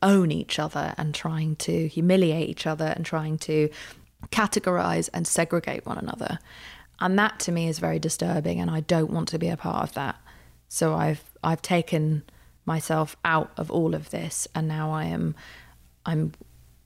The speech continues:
I think the most punk thing I can do is now move towards love and unity. And I think we see these waves happen again and again in history. And so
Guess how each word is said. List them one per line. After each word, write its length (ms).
I 120
think 360
the 80
most 260
punk 400
thing 320
I 140
can 200
do 460
is 160
now 420
move 320
towards 360
love 240
and 160
unity. 520
And 100
I 60
think 320
we 80
see 420
these 280
waves 480
happen 260
again 320
and 80
again 300
in 80
history. 640
And 180
so 380